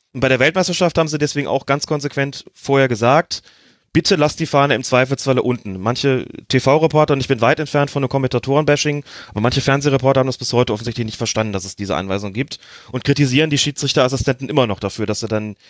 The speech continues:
die Fahne unten lassen. Es gab natürlich von Anfang an auch so ein bisschen, ähm, Kritik daran, weil viele gesagt haben, „Jaha, dann lassen die die Fahne unten.“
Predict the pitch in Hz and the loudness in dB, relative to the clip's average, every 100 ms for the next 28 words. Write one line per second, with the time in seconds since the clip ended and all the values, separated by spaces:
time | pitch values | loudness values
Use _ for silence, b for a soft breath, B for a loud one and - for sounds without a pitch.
0 | b b b 120 123 123 120 120 113 90 | b b b -2 2 2 2 -2 -6 -6
1 | 90 90 B B B - 143 - 160 - | -6 -10 B B B -6 -2 2 2 2
2 | 214 214 208 190 135 185 202 180 185 185 | 0 0 0 0 0 2 2 2 0 -2
3 | 185 _ _ _ _ _ _ _ _ _ | -8 _ _ _ _ _ _ _ _ _
4 | _ - 160 147 139 127 139 165 170 156 | _ 0 2 2 -2 0 0 2 0 0
5 | 135 131 127 117 - 139 190 - 214 185 | 0 0 -2 -6 -2 2 2 2 2 4
6 | 185 160 151 175 180 165 156 131 135 117 | 4 2 2 2 2 2 2 2 0 2
7 | 110 101 170 127 90 87 - 113 135 151 | 2 4 4 4 2 -2 -4 0 -2 -2
8 | 131 123 - 113 107 - 110 113 - 202 | -4 -4 -2 -2 0 -2 -4 -4 -6 -8